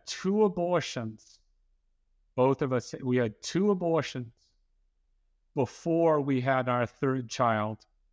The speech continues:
And he said, "I have never, ever talked about this. My wife and I have never talked about this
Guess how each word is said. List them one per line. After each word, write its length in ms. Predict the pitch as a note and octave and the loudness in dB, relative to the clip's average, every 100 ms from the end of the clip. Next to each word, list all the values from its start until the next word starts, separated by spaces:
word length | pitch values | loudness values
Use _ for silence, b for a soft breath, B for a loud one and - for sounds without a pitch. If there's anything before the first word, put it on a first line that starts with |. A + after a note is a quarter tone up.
| _ _ _ _ _ _ _ _ _ _ _ - | _ _ _ _ _ _ _ _ _ _ _ -4
And 120 | C#3 | 0
he 140 | C#3+ D3 | 0 -2
said, 320 | - D#3+ D3 C#3 | 0 0 0 0
"I 160 | D3+ | 2
have 240 | F3 E3 C3+ | 2 2 0
never, 880 | C3 C3+ D3 E3+ F3+ F3+ F#3+ F#3 _ | -2 -2 0 2 0 0 -2 -2 _
ever 460 | E3+ E3+ E3 F3 E3+ | 0 2 2 -2 -4
talked 560 | - - D#3+ D3+ D3+ - | -6 -6 0 2 0 -4
about 400 | B2+ D3+ D#3+ - | 0 0 0 -2
this. 320 | D#3+ D#3 - | -4 -4 -4
My 160 | C3 | 0
wife 480 | A#2+ B2 D3 E3+ D#3 | 0 2 2 2 -2
and 100 | D3+ | -4
I 160 | D3 C#3+ | -2 -2
have 160 | B2+ | -2
never 460 | B2 B2+ C#3+ E3 F#3 | -2 0 0 0 -2
talked 460 | - F3 D#3+ - D3+ | -4 -2 -2 -2 -2
about 320 | C#3+ C3+ - | 2 2 0
this 360 | C3+ B2+ - | -6 -6 -12